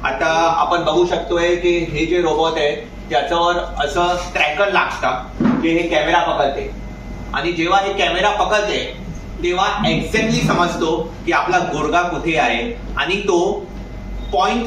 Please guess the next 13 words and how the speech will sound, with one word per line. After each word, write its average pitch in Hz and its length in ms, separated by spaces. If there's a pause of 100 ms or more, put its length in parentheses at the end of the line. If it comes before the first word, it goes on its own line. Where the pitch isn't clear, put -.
फाय 196 200
एम 202 140
एम - 160 (600)
आणि 180 200
पॉइंट 208 560
फाय 196 200
डिग्री 165 540 (460)
एवढं 208 640 (720)
परफेक्शननी, 170 920 (340)
एवढं 170 460
प्रिसिजननी 175 600
मला 147 300
सांगतो 117 600